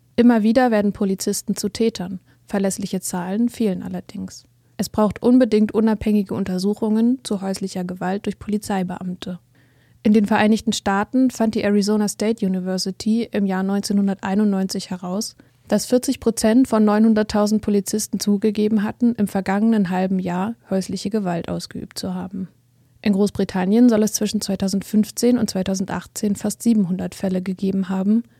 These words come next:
bei denen Cops gegenüber ihren PartnerInnen gewalttätig waren. Zweitausendeinundzwanzig erklärten über einhundertfünfundzwanzig Frauen, dass ihr Partner, der bei der Polizei arbeitete,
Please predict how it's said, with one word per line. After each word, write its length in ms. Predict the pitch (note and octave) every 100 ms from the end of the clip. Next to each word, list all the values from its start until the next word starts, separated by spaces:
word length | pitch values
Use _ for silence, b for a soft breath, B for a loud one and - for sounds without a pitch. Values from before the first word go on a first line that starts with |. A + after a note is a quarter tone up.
| b
bei 100 | -
denen 240 | F#3+ G#3 G#3
Cops 300 | A#3+ B3 -
gegenüber 440 | G#3 G3+ G3 G3+
ihren 280 | G#3 F#3+ F#3
PartnerInnen 560 | F3+ F#3+ G#3 G#3 G#3+
gewalttätig 720 | A3 G#3 E3+ F3 F3 F3+ - -
waren. 320 | F3 F3 E3+ _ _ _ _ _ _
Zweitausendeinundzwanzig 1300 | - G#3+ G#3 G#3 G3+ G#3+ A3 A#3 A#3+ A#3+ B3 B3+ -
erklärten 420 | G3+ - G3+ G#3+ G#3
über 300 | A#3+ A#3+ A#3
einhundertfünfundzwanzig 1120 | G#3 G#3+ G#3 G3+ - G#3 G3 - G3 F#3 F#3
Frauen, 420 | - F3+ F#3 G#3
dass 180 | A3 F#3+
ihr 120 | G3+
Partner, 560 | F#3+ G#3+ A3 F3+ F3+ A#3 -
der 80 | F#3+
bei 100 | F#3+
der 120 | F#3
Polizei 600 | - F#3+ F#3 - F#3+ -
arbeitete, 680 | F3+ F#3 F#3+ G3+ - A#3+